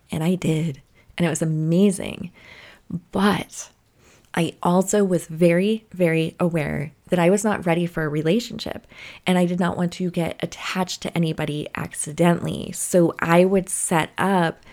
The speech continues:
these methods that were honestly quite unconscious thing. It's not like I sat down with my notebook and was like, "Okay, let me list the ways that I can do this to keep people at a distance." But I'm gonna list them for you right now.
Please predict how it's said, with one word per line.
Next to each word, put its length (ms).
these 640
methods 1080
that 360
were 400
honestly 340
quite 500
unconscious 680
thing. 180
It's 140
not 140
like 120
I 60
sat 260
down 200
with 100
my 100
notebook 440
and 60
was 120
like, 240
"Okay, 560
let 180
me 160
list 260
the 100
ways 560
that 100
I 100
can 200
do 180
this 220
to 80
keep 260
people 340
at 100
a 60
distance." 640
But 320
I'm 100
gonna 200
list 260
them 160
for 200
you 220
right 240
now. 340